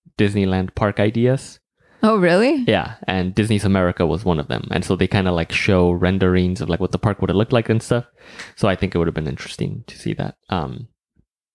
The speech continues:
Speaker 1: anyway, however, the Knotts refused to sell the park to Disney out of fear most of what Walter Knott had built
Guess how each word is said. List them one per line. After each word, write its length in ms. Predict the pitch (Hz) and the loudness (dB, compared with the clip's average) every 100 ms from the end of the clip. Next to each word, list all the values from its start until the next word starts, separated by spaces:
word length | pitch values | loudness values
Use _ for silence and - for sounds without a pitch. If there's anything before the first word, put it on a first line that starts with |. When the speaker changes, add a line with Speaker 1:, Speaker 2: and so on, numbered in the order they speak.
| _ _ _ _ - - | _ _ _ _ -16 -2
Speaker 1:
anyway, 300 | 170 156 127 - _ _ | 2 2 0 -8 _ _
however, 500 | 131 180 185 180 147 | 2 2 2 0 0
the 280 | 131 127 120 | -2 0 0
Knotts 540 | 120 143 151 - - | 0 0 -2 -6 -2
refused 420 | 127 - 156 165 | -2 2 2 2
to 60 | - | -2
sell 260 | - 117 107 | 0 0 2
the 80 | |
park 260 | 101 104 98 | 0 -2 -2
to 80 | 107 | -2
Disney 460 | 104 98 107 107 - | -2 0 0 0 0
out 160 | 98 | -2
of 120 | 95 - | -2 -4
fear 240 | 117 110 | 0 2
most 340 | 110 107 - | 2 0 0
of 140 | 107 98 | -4 2
what 200 | 98 95 | 0 4
Walter 320 | 101 113 - | 2 2 0
Knott 220 | 101 98 | 0 0
had 220 | 120 98 | -2 -4
built 320 | - 165 180 | 0 0 -2